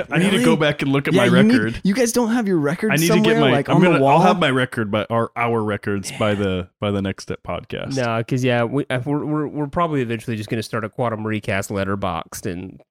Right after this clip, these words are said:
Speaker 3: put these movies up with our casts.
Speaker 2: Yeah, that'd be cool.
Speaker 3: So, um, well, congratulations, Nick, on a victory.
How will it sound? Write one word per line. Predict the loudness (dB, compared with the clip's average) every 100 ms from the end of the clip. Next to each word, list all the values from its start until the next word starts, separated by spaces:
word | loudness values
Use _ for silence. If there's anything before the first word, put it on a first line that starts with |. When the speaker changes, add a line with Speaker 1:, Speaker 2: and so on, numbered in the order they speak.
| -6
Speaker 3:
put | -4
these | -4 -4
movies | -4 -4 -4
up | -6 -6
with | -8
our | -8
casts. | -8 -6 -6 -8 -12 -20 -20 -18 -10
Speaker 2:
Yeah, | -10 -8 -8
that'd | -8
be | -10
cool. | -8 -8 -8 -8
Speaker 3:
So, | -8 -6 -6 -8 -12 _ _ _ _ _ -6
um, | -2 -2 -2 -6 -10 _ _ -20 -20 _ _ _ _
well, | -2 0
congratulations, | 0 0 0 -2 -4 -6 -8 -8
Nick, | -4 -6 -8 _ -8
on | -6
a |
victory. | -4 -6 -6 -6 -6